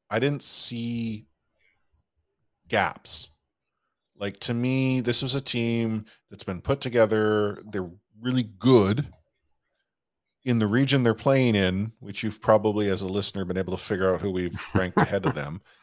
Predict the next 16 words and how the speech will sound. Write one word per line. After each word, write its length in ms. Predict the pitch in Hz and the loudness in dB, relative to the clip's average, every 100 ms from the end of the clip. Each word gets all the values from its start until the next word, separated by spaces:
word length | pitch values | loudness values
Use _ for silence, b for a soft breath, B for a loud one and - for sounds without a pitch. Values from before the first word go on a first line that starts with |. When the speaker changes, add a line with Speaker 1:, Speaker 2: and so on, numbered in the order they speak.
| _ _ _ _ _ _ _ _ _ _ _ _ | _ _ _ _ _ _ _ _ _ _ _ _
Speaker 1:
They're 240 | - 123 120 | 6 10 10
a 60 | 117 | 10
really 260 | 139 151 | 10 8
good 260 | 117 131 131 | 6 2 2
team 280 | - 127 107 | -2 0 0
who's 180 | 107 | 0
not 200 | 110 113 | 4 4
as 120 | 110 98 | 4 0
good 180 | 117 | 0
as 160 | 110 87 | 2 2
the 60 | 98 | 0
Speaker 2:
Mm-hmm. 80 | 95 | 0
Speaker 1:
one 120 | 95 | -2
ahead 220 | - 92 | -2 -4
of 80 | 76 | -8
them. 200 | - | -12